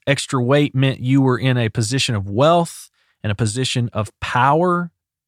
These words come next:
This is not how we view things today. I hope you realize that.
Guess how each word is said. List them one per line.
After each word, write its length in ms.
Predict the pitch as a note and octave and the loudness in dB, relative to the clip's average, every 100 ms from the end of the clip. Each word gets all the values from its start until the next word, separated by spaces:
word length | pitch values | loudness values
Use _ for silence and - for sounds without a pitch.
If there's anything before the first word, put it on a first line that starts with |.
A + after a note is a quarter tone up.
| _ | _
This 240 | C3+ G3 D#4+ | 0 0 0
is 160 | C#4+ | -4
not 220 | F#3+ F#3+ C#3 | 0 2 2
how 180 | D3 | 0
we 180 | A#2 A2+ | 2 0
view 180 | G#2+ A2 | 0 -2
things 260 | - G#2+ - | -2 -4 -4
today. 400 | - F2+ A1 _ _ _ _ _ | -6 -8 -8 _ _ _ _ _
I 80 | B2+ | 0
hope 220 | B2+ B3 | 0 2
you 120 | B2 A2+ | 2 2
realize 400 | B2+ G#2 - - | 2 0 -4 -8
that. 220 | D#2 | -12